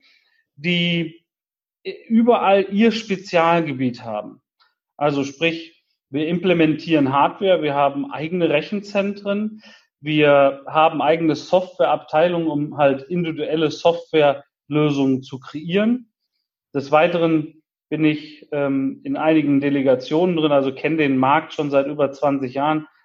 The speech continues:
habe sehr, sehr viele Kontakte zu A, sehr großen Herstellern, B, zu sehr großen,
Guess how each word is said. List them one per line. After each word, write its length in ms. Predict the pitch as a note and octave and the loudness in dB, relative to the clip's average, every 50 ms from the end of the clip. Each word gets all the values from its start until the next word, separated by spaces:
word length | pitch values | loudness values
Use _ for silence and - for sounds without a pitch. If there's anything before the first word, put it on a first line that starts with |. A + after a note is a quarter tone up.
| _ _ _ | _ _ _
habe 140 | - C3 B2+ | -10 -8 -4
sehr, 180 | C3 D3 D#3+ E3+ | 0 2 4 4
sehr 140 | E3 D#3+ D#3 | 4 2 0
viele 320 | - - F3 E3+ D#3+ D#3+ | -2 -4 -4 -4 -4 -4
Kontakte 640 | - D3 C3+ C3 - E3 E3+ E3+ - - D#3+ D3+ | -4 -4 -4 -4 -2 -2 -4 -4 -6 -10 -12 -12
zu 480 | D3+ - - D#3 D3+ C#3+ C#3 C#3 C#3+ - _ _ _ _ _ _ _ _ | -12 -10 -8 -6 -4 -4 -4 -6 -8 -12 _ _ _ _ _ _ _ _
A, 320 | C3+ D3 D3 D3 D3 C#3 | -2 2 4 4 4 4
sehr 160 | C3+ C#3+ C3+ B2+ | 2 0 -2 -2
großen 420 | B2+ C3+ D3+ D3+ D3 - D#3 C#3+ | -2 0 0 0 0 -2 -6 -6
Herstellern, 720 | C3 D3+ D#3+ D#3+ - - - E3 D3+ D3+ D3 D3 D3+ D3+ - _ _ _ _ _ _ - | -2 0 0 0 -2 -2 0 2 4 4 2 2 0 -4 -10 _ _ _ _ _ _ -6
B, 260 | C#3+ D3 D3+ D3+ D3 | -4 -4 -4 -4 -6
zu 480 | - - D3+ D3 C#3 C#3 C#3 C#3 C3+ - _ _ _ _ _ _ _ _ | -10 -8 -4 -2 0 0 -2 -2 -4 -10 _ _ _ _ _ _ _ _
sehr 300 | - C3 C#3 C#3+ C#3+ C3+ | -6 0 2 4 4 2
großen, 880 | B2 B2 C3 B2+ D3+ D#3+ D#3+ D#3+ D#3 D3+ C#3+ C#3+ D3 - - - _ | 2 -2 -2 2 2 2 2 0 -2 -2 -2 -2 -2 -4 -10 -14 _